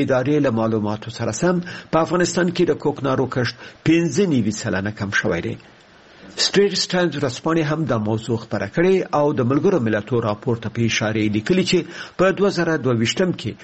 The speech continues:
په افغانستان کې د تریاکو تولید شپږ زره دوه سوه ټنه و، خو د طالبانو له بندیزه وروسته په دوه زره درویشتم کې درې سوه درې دېرش ټنو ته راټیټ شوی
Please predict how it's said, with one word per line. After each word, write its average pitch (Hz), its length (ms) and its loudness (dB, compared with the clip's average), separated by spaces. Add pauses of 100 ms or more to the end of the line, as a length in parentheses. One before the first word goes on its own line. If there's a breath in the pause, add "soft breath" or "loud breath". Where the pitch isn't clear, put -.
(220 loud breath)
په 156 100 4
افغانستان 185 480 0
کې 180 160 2
د 156 140 0
تریاکو 120 560 0
تولید 120 280 2 (140)
شپږ - 240 2 (140)
زره 156 260 2
دوه 160 320 0
سوه 107 240 -2
ټنه 110 240 -2
و، 117 80 0 (380 loud breath)
خو 170 160 4
د 156 120 -2
طالبانو 151 540 2
له 131 240 2
بندیزه 113 420 0
وروسته 160 420 0 (280 loud breath)
په 175 180 4
دوه 190 220 4
زره 160 260 0
درویشتم 127 520 -2
کې 160 100 2 (420 loud breath)
درې 202 180 4 (140)
سوه 156 240 2
درې 151 240 2 (100)
دېرش 127 240 0
ټنو 135 260 0
ته 143 160 0
راټیټ 117 260 -4 (100)
شوی 87 240 -2